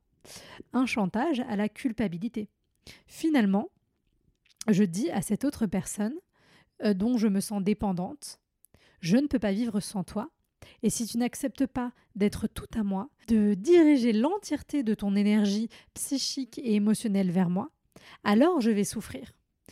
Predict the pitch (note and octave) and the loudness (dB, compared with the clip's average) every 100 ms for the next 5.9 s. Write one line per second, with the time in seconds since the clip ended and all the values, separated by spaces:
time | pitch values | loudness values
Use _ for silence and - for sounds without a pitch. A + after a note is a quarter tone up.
0 | - - A3 G#3+ C#4+ - G4+ D4+ A3+ A3 | -20 -8 -2 -2 -2 -2 0 0 2 2
1 | - A3 D#4 _ _ _ - G#3+ - F4 | 2 -2 -4 _ _ _ -6 -4 -2 -2
2 | C4 - F#3 F#3 F3 F3 E3+ A3+ A3 C#4+ | -2 -4 -4 -2 0 0 -2 -4 -8 -10
3 | _ _ - - - - F#3+ D#4 E4 A3+ | _ _ -20 -20 -4 0 2 0 0 2
4 | G3+ F3+ - C4 A3 G#3 F#3 F#3+ E4 - | 2 0 -2 0 2 2 2 2 2 -2
5 | - - - - G3 G#3+ E4+ - C3+ | -12 -20 -12 -2 2 4 4 0 -6